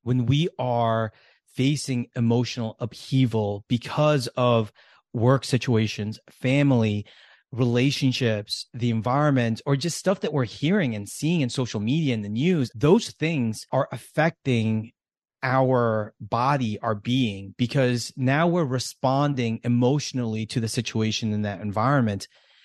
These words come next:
And so it's important for us, and I talk about this in the book, that a way for us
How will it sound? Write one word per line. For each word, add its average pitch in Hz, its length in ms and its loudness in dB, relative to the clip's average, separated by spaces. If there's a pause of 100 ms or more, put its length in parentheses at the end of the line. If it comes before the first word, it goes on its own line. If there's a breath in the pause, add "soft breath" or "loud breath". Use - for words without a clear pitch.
(260 soft breath)
And 143 160 2
so 151 380 2 (340 loud breath)
it's - 160 0
important 175 540 2
for 113 240 -2
us, 110 260 -2
and 131 100 0
I 131 60 2
talk 147 300 -4
about 135 240 -2
this 127 160 -4
in 117 80 -2
the 110 60 0
book, 165 440 2 (320 loud breath)
that 127 220 0
a 147 100 2
way 151 260 4
for 143 280 -2
us 120 400 -4